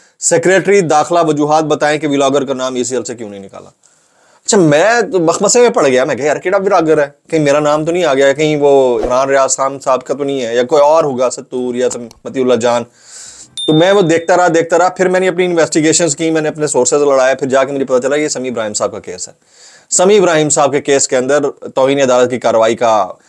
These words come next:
इंदिया दे दिया था आज करने का, उसमें मजीद अपडेट जो भी आएंगे वो आपके सामने रख दूंगा। लेकिन मतलब एक नेशनल मीडिया है यार, नेशनल मीडिया को ये शर्म नहीं आती। जिस वक्त मैं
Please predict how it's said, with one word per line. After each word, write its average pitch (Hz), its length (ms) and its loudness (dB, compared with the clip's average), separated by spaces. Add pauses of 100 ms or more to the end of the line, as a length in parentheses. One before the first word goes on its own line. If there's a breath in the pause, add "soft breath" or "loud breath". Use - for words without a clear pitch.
(160 soft breath)
इंदिया 135 260 2
दे 117 120 2
दिया 104 200 -2
था 113 140 -2
आज 107 140 0
करने 104 320 -8
का, 135 80 -4
उसमें 147 260 -4
मजीद 147 220 2
अपडेट 135 300 2
जो 123 140 0
भी 127 120 -4
आएंगे 120 200 -4
वो 120 60 2
आपके 117 180 -4
सामने 113 280 -8
रख 110 120 -4
दूंगा। 104 260 -12
लेकिन 185 340 0 (840 soft breath)
मतलब 190 360 0
एक 196 140 -2
नेशनल 180 520 -2
मीडिया 110 420 -4
है 98 100 -8
यार, 92 260 -12 (800 loud breath)
नेशनल 185 500 2
मीडिया 185 340 4
को 185 160 2
ये 151 240 2
शर्म 160 260 0
नहीं 139 180 -4
आती। 123 300 -2
जिस 151 220 -2
वक्त 185 160 -4
मैं 160 400 0